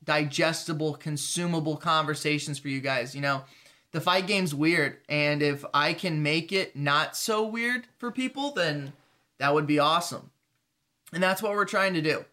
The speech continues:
We're just trying to make it digestible and consumable for everyday people. And it's been great, guys. It's been really, really great so far. So thank you.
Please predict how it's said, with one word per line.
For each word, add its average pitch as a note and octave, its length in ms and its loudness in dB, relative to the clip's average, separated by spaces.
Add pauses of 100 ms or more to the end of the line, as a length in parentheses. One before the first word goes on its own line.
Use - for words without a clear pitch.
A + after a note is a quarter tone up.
(360)
We're D3+ 80 -6
just D#3+ 160 -2
trying G3 220 2
to G#3 80 -2
make F#3+ 240 0
it F#3 140 -4
digestible C#3+ 920 -2
and C#3 140 -6
consumable C#3+ 720 -2
for C3+ 180 -6
everyday D3+ 440 2
people. C#3+ 580 -4 (640)
And D3 560 2 (380)
it's D#3+ 180 0
been F3 220 0
great, C#3 320 0
guys. A2+ 340 -4
It's C3+ 140 -8
been E3 240 0
really, D#3+ 240 4
really D3 200 4
great C#3+ 280 0
so C3+ 100 -8
far. C3+ 260 2
So C#3+ 140 -2
thank E3 400 -2
you. C3 220 -4